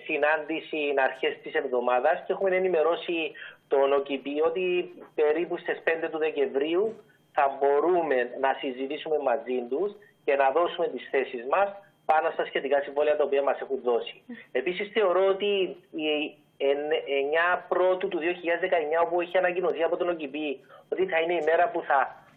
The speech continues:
δώσει τα τελικά συμβόλαια προς τα έξω, προς τους εργαζομένους, για να επιλέξουν αν θα τα παραλάβουν ή όχι, θεωρώ ότι είναι αδύνατη, αφού τα συγκεκριμένα συμβόλαια θέλουν μεγάλη, α,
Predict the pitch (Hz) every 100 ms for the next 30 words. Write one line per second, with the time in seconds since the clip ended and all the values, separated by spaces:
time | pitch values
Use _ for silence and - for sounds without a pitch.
0 | _ 123 131 170 180 196 190 185 156 139
1 | 170 170 165 180 175 165 - - _ 151
2 | 147 - 131 147 - - 147 139 - 139
3 | 135 135 127 123 120 151 156 131 - _
4 | - _ 135 139 135 135 139 156 - -
5 | 165 - 160 143 135 - - _ _ 135
6 | 131 123 120 - 135 131 143 160 160 143
7 | 147 143 - 135 147 196 - - _ -
8 | 156 160 196 196 202 208 196 185 - -
9 | - _ 180 208 208 139 175 208 160 -
10 | 101 110 131 _ _ _ 139 139 190 202
11 | 202 196 202 185 190 202 156 190 202 156
12 | 190 208 190 196 202 208 190 - _ _
13 | _ - - 147 151 175 208 190 - 131
14 | - 147 -